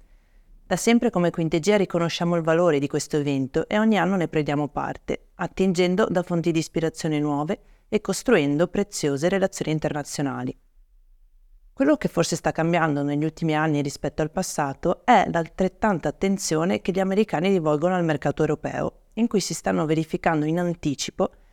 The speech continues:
dei fenomeni con un'intensità che negli Stati Uniti non è ancora così elevata. Parliamo soprattutto della diffusione dell'elettrico e degli esperimenti di vendita diretta da parte delle case automobilistiche,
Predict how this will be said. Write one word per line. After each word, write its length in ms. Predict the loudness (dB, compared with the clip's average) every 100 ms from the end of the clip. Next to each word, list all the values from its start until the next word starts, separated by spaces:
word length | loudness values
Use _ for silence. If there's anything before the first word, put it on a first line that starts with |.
| _ _
dei 200 | 0 2
fenomeni 600 | 2 2 2 0 0 -2
con 160 | -2 0
un'intensità 800 | 2 0 0 -2 -2 0 0
che 100 | 0
negli 180 | -2 0
Stati 300 | 0 -2 0
Uniti 300 | 0 0 -2
non 160 | 0 2
è 80 | 0
ancora 340 | 0 0 -2
così 240 | -2 -2
elevata. 560 | 0 0 -2 -10 -14 -14 _ _ _ _ _ _ _ _ _ -20 -8
Parliamo 360 | 2 4 4
soprattutto 600 | 0 -2 -2 0 -2 0
della 220 | 2 2
diffusione 440 | 2 -4 -4 -2 0
dell'elettrico 800 | 0 0 0 2 0 0 0 0
e 120 | 0
degli 160 | 0
esperimenti 580 | 0 -2 -2 0 0 0
di 100 | 0
vendita 380 | 2 0 0 -2
diretta 500 | 2 0 0 -4 -4
da 140 | -2 -2
parte 280 | -2 -2 -2
delle 220 | 0 0
case 200 | 0 0
automobilistiche, 880 | -2 -2 -2 -2 -4 -8 -10 -8